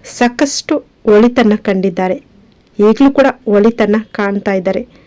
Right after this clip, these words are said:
ಆ ಒಂದು ಅನುಭವವನ್ನ ಖಂಡಿತ ನಾವಿಲ್ಲಿ ಬಂದೇನೆ ಪಡ್ಕೋಬೇಕು. ನನ್ನ ಅನುಭವವನ್ನು ಕೂಡ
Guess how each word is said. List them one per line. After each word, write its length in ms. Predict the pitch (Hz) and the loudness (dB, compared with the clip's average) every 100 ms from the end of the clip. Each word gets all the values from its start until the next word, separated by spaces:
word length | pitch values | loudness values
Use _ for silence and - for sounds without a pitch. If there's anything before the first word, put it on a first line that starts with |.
| _ _ - | _ _ -6
ಆ 100 | 220 | -2
ಒಂದು 300 | 214 214 202 | 0 2 0
ಅನುಭವವನ್ನ 680 | - 247 254 277 277 254 240 269 - | 0 2 2 4 4 4 2 0 -6
ಖಂಡಿತ 380 | - 202 202 - 202 | -6 -4 -4 -4 -4
ನಾವಿಲ್ಲಿ 460 | 190 185 190 190 - 196 | -4 -4 -6 -8 -10 -6
ಬಂದೇನೆ 520 | 190 196 202 240 254 | -2 0 2 2 2
ಪಡ್ಕೋಬೇಕು. 840 | - 185 175 - 180 180 - - - - - _ _ - | -2 -4 -4 -4 -4 -4 -8 -14 -16 -20 -20 _ _ 0
ನನ್ನ 280 | 214 269 294 - - | 2 4 2 0 -4
ಅನುಭವವನ್ನು 720 | 214 247 247 247 208 202 196 | 2 2 4 4 4 2 0
ಕೂಡ 180 | - | -2